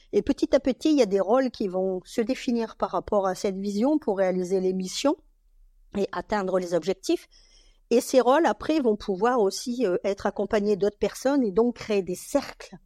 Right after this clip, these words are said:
et cetera, et cetera. Donc, ça part d'une personne. Et ici, vous avez sur ce schéma le cercle sponsor, dont je vous parlerai dans une des approches qui est la gouvernance adaptative, qui dit que quand un projet fonctionne en mode, euh,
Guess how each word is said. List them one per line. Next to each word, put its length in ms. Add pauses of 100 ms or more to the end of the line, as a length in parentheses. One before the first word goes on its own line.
(400)
et 80
cetera, 560
et 120
cetera. 480
Donc, 200
ça 140
part 200
d'une 180
personne. 340 (340)
Et 100
ici, 300
vous 200
avez 240
sur 240
ce 160
schéma 360
le 140
cercle 680 (320)
sponsor, 720
dont 180
je 140
vous 120
parlerai 580
dans 180
une 280
des 200
approches 440
qui 100
est 60
la 120
gouvernance 560
adaptative, 640 (680)
qui 160
dit 220
que 140
quand 420
un 240
projet 680 (140)
fonctionne 800 (560)
en 140
mode, 420
euh, 520